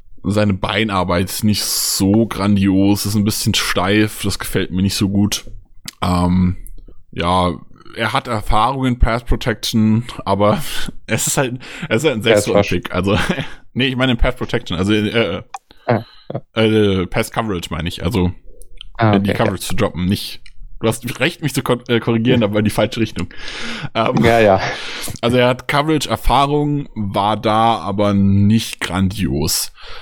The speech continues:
Speaker 1: Also, ja, er hat ein bisschen was gemacht, das ist was,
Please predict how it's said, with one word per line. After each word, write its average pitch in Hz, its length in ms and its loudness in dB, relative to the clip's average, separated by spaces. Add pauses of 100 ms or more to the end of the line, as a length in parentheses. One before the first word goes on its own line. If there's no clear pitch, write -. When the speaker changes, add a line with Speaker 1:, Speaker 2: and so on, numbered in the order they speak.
(280)
Speaker 1:
Also, 104 560 2 (800)
ja, 92 480 0 (420)
er 104 120 -4
hat 123 260 -4
ein 123 80 2
bisschen 127 180 0
was 107 140 0
gemacht, 101 400 -2
das - 160 -6
ist - 200 -6
was, - 460 -2